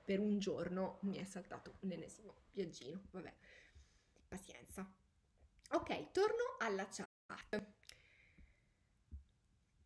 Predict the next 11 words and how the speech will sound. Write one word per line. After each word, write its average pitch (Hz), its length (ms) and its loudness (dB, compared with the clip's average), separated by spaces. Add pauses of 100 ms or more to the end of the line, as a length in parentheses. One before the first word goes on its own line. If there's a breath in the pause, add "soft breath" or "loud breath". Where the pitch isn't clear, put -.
(1080)
Ma 269 140 4
ci 294 120 2
sono 415 180 2
anche 277 240 4
le 220 80 6
biblioteche 190 560 2
se 190 160 2
uno 180 220 2
vuole 165 200 6
leggere 170 300 0
gratis. 175 520 -2